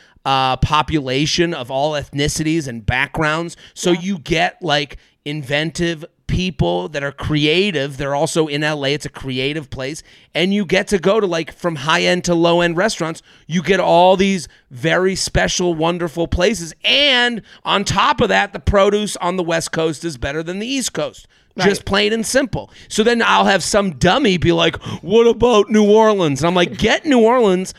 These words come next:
Speaker 1: the fuck outta here." Get, I, I, and that's not to say that the food in New Orleans is bad.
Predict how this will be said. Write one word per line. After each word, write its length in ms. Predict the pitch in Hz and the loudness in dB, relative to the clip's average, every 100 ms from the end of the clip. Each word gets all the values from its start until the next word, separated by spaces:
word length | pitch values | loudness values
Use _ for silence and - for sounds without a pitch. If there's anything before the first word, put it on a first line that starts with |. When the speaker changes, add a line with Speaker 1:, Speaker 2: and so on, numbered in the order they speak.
| - | -18
Speaker 1:
the 200 | - 190 | -2 0
fuck 320 | 202 226 240 214 | 2 0 0 0
outta 300 | 254 370 190 | 0 0 -2
here." 180 | 117 - 233 - - 339 | -4 -10 -14 -4 0 2
Get, 300 | 202 247 - | 2 0 2
I, 180 | 196 185 | 2 2
I, 120 | 185 220 220 | 2 -2 -2
and 160 | 202 202 180 | -4 -4 0
that's 240 | 208 254 | 0 2
not 100 | 262 | -2
to 60 | 254 | 0
say 240 | - 233 220 | 0 2 2
that 200 | 202 - - - | 0 -2 -10 -6
the 100 | 175 | -4
food 240 | - 220 | 2 2
in 120 | 220 208 | 4 4
New 100 | 196 | 6
Orleans 380 | 196 190 185 | 6 4 2
is 140 | 165 135 | 0 -6
bad. 760 | - 151 208 302 117 117 165 | -2 0 2 2 -2 -4 -8